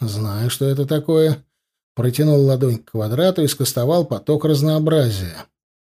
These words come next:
Заклинание, специально придуманное для нейтрализации вот таких ловушек.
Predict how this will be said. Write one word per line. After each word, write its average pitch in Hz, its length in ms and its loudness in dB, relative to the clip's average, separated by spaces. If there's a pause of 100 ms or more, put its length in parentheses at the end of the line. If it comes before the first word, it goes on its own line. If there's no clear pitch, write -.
(220)
Заклинание, 143 720 0
специально 139 640 0
придуманное 113 760 2
для 131 420 0
нейтрализации 139 1200 2
вот 135 360 -2
таких 120 360 -4
ловушек. 123 640 -2